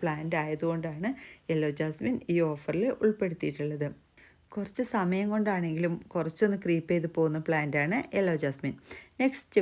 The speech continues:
വൺ റെഡ് കനകാംബരമാണ് ട്ടോ. ഇത് ഓറഞ്ച് കനകാംബരമൊക്കെ പോലെ തന്നെ ഒരുപാട് പരിചരണമൊന്നും ആവശ്യമില്ലാത്ത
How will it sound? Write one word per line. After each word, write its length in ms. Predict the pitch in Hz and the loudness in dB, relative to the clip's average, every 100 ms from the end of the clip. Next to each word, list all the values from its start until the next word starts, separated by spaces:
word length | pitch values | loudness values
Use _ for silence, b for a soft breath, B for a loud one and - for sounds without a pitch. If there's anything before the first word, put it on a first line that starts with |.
| 175 | 4
വൺ 140 | 214 262 - 170 | 2 0 -2 2
റെഡ് 340 | 175 170 185 254 | 4 4 6 6
കനകാംബരമാണ് 680 | 180 160 151 147 143 143 135 143 | 6 0 -2 -2 -2 -4 -6 -6
ട്ടോ. 100 | 139 - B B 233 | -6 -8 B B 4
ഇത് 80 | 233 | 6
ഓറഞ്ച് 280 | 190 170 170 | 6 2 0
കനകാംബരമൊക്കെ 640 | 165 160 151 156 156 156 147 | 0 0 -4 -2 -2 -2 -2
പോലെ 180 | 156 151 143 | 0 -2 -2
തന്നെ 200 | 139 143 - 165 | -4 -4 -4 -4
ഒരുപാട് 320 | 156 151 151 170 | -2 -2 -4 0
പരിചരണമൊന്നും 680 | 165 143 156 156 160 160 202 180 | 0 0 2 0 0 -2 -2 -2
ആവശ്യമില്ലാത്ത 520 | 151 160 156 143 | -2 0 0 0